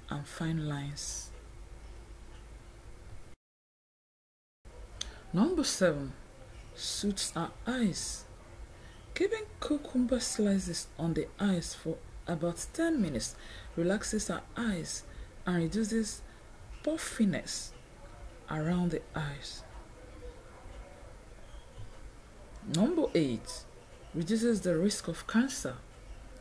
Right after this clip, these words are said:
The fiber in the cucumbers protect us from colorectal cancer. Also, cucurbitacin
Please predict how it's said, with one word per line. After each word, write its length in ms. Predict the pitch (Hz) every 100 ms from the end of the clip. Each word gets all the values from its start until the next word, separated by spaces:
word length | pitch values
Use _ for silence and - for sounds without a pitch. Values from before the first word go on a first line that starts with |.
| - - -
The 100 | 180
fiber 600 | 185 - 330 403 254 156 - -
in 140 | 175
the 120 | 160 -
cucumbers 800 | - 254 247 202 160 - - - - - - -
protect 520 | - 160 - 254 247
us 220 | 214 196 -
from 380 | - 170 160 - - - - -
colorectal 880 | - 160 160 151 196 226 - 202 190
cancer. 440 | - 175 - - 135 - - - - - -
Also, 600 | - 311 - - 175 170 180 - - - -
cucurbitacin 1300 | 180 185 180 - 175 - 175 170 - - 349 269